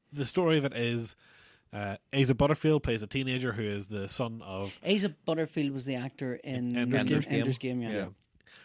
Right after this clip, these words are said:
Speaker 3: Yeah.
Speaker 1: Uh, he, he's, his mother is a renowned sex therapist.
Speaker 2: Mm-hmm.
Speaker 3: Played by
Speaker 1: And
Speaker 3: Gillian Anderson.
Speaker 1: Played by Gillian Anderson. And, uh, he goes off to, he's, he's at school he's a very awkward, sexually repressed kid himself,
Speaker 2: Mm-hmm.
Speaker 1: but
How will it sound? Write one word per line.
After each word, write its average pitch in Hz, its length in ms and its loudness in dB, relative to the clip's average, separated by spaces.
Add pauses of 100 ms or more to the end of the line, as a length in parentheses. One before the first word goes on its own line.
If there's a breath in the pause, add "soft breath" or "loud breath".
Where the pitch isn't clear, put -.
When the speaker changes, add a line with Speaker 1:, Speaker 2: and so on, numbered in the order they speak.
(220 loud breath)
Speaker 3:
Yeah. 107 220 -4
Speaker 1:
Uh, - 20 -8 (140)
he, 131 200 0
he's, 123 440 -2
his 120 160 -6
mother 123 280 -4
is 110 160 -6
a 110 120 -2
renowned 107 560 -4
sex - 320 -6
therapist. 110 580 -4
Speaker 2:
Mm-hmm. 139 240 -2
Speaker 3:
Played 123 240 0
by 113 120 2
Speaker 1:
And 110 80 -2
Speaker 3:
Gillian 110 260 -2
Anderson. 123 420 -4
Speaker 1:
Played 147 160 2
by 131 80 -2
Gillian 107 260 -4
Anderson. 101 380 -10 (400 loud breath)
And, 104 280 -8
uh, 104 120 -4
he 123 160 -2
goes 123 140 0
off 117 180 0
to, - 80 -16
he's, 131 160 -2 (140)
he's 151 160 0
at 135 80 -6
school 120 380 -2 (600 loud breath)
he's 110 100 -6
a 101 40 -10
very 110 260 -4
awkward, 127 680 -2
sexually 139 420 -2
repressed 117 600 -6
kid 117 180 -2
himself, 120 500 -4
Speaker 2:
Mm-hmm. 160 240 -2 (560 loud breath)
Speaker 1:
but 110 220 0